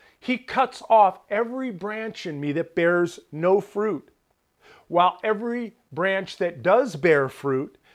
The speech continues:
he prunes so that it will be even more fruitful. You," he says to his disciples, "are already clean because of the word I have spoken to you.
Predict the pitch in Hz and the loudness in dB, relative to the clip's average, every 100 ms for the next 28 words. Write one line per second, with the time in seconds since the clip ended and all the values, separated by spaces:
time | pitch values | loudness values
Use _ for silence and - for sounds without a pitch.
0 | _ - 185 180 - 202 240 240 185 139 | _ -8 -6 -6 -8 -6 -4 -2 -4 -6
1 | 117 - - _ - 190 185 190 185 180 | -12 -18 -20 _ -8 -2 0 0 0 -4
2 | 170 175 - 185 190 202 160 151 175 190 | -4 -6 -10 -8 -4 -4 -6 -6 -2 -2
3 | 190 180 - 196 208 - 151 113 - _ | -2 -6 -8 -6 -6 -4 -4 -4 -12 _
4 | _ _ _ _ _ _ _ 135 143 269 | _ _ _ _ _ _ _ -10 -4 -2
5 | 277 190 214 220 _ _ - 156 - 151 | 0 0 -2 -10 _ _ -16 -12 -2 -2
6 | 147 156 139 143 - 143 - 165 - 190 | -2 -6 -6 -8 -4 -4 -2 -6 4 8
7 | 208 214 220 226 208 214 226 240 - 220 | 8 6 6 6 4 4 2 0 -8 -6
8 | 233 214 160 - _ _ _ - 175 - | -4 -2 -4 -8 _ _ _ -6 -6 0
9 | 208 196 190 165 160 156 147 151 190 185 | 2 2 2 0 -2 -2 -2 0 2 2
10 | 175 147 117 101 - _ _ _ 156 151 | 2 0 -2 -6 -20 _ _ _ -4 -2
11 | 151 - - - 160 156 151 123 135 117 | -4 -8 -14 -4 -4 -4 -8 -12 -12 -12
12 | 110 | -12